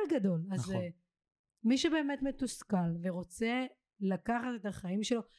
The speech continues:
Speaker 1: יש לי מתאמנת שלא הצליח לי, היא בכלל מנתיבות, והיא אמרה לי, "אני ב-" היא,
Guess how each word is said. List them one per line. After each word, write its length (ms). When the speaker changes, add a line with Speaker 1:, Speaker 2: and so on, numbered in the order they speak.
Speaker 1:
יש 180
לי 80
מתאמנת 800
שלא 300
הצליח 480
לי, 140
היא 260
בכלל 420
מנתיבות, 840
והיא 140
אמרה 180
לי, 80
"אני 140
ב-" 60
היא, 400